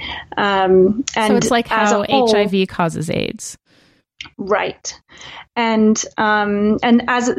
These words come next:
Speaker 1: and the viruses are from a family of viruses called the coronaviruses. And they're called that because when you look at them with a high resolution microscope, it looks like a,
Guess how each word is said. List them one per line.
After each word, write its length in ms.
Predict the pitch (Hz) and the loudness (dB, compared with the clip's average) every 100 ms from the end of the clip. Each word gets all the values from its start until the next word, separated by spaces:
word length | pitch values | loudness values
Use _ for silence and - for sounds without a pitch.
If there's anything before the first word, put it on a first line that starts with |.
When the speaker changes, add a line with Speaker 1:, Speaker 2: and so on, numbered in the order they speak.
| - | -2
Speaker 1:
and 180 | 247 226 | 2 2
the 80 | 214 | 2
viruses 600 | 233 254 254 247 220 202 | 2 2 0 2 2 2
are 140 | 202 | -2
from 240 | - 220 202 | -2 0 0
a 60 | |
family 480 | - 254 240 233 220 | -2 -2 2 2 2
of 100 | 202 | 2
viruses 380 | 190 190 202 - | 0 -2 -4 -4
called 200 | 208 190 | -2 -2
the 60 | |
coronaviruses. 960 | 185 185 180 180 175 90 98 - - 214 | -2 0 0 0 -2 -2 -2 0 0 2
And 120 | 202 | 2
they're 120 | 202 | 0
called 260 | 202 277 247 | 0 0 2
that 200 | 196 - | 0 -2
because 260 | 220 202 - - - - | -2 0 -2 -10 -14 -4
when 180 | 220 214 | 2 6
you 120 | 214 | 6
look 200 | 220 247 | 6 4
at 140 | 226 208 | 0 2
them 200 | 202 202 | 2 2
with 140 | 196 | 2
a 80 | 196 | 0
high 480 | - 202 196 202 196 | 2 2 2 2 4
resolution 680 | 196 196 196 190 - 214 | 2 4 6 6 4 4
microscope, 680 | 220 247 240 220 - 214 196 | 4 2 2 2 2 2 2
it 100 | 202 | 2
looks 240 | 202 196 208 | 2 0 -2
like 160 | 190 | 2
a, 140 | 190 | 0